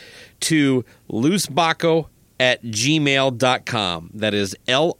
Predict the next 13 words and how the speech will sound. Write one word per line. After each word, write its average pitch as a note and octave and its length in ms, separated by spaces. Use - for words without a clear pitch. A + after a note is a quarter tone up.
O D#3 320
O C#3 300
S C3 260
E A2 360
B E3+ 380
A D3+ 240
K D3+ 260
K D3 440
O A2 380
at D#3+ 340
gmail A#2+ 680
dot A#2 240
com. F2+ 440